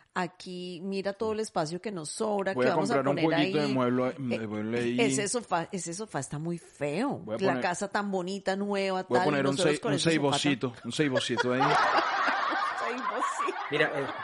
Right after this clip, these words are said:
Speaker 3: eso, eso, eso es un error garrafal y recomendación para esto es, además de que te compres la casa con un veinte por ciento menos de lo que estás precalificado,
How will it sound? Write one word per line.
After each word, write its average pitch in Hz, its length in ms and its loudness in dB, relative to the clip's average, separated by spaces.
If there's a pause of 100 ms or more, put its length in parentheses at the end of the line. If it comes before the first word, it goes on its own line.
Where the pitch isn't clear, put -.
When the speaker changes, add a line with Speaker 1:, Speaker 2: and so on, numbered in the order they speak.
(200)
Speaker 3:
eso, 143 300 0
eso, 156 320 0
eso - 20 -6
es 147 180 -2
un 180 140 -4
error 170 300 2
garrafal 160 560 0
y 139 160 -4
recomendación 131 720 -4
para 151 220 0
esto 123 420 -6
es, 135 260 -6 (500)
además 127 560 2
de 160 40 -4
que 175 100 0
te 131 140 -6
compres 147 420 -4
la 131 140 -4
casa 120 340 -4
con 117 100 -6
un 117 120 -6
veinte 135 220 -2
por 117 180 -8
ciento 123 480 -6 (300)
menos 131 400 8
de 135 100 8
lo 117 160 4
que 113 60 0
estás 101 240 -2
precalificado, 123 920 4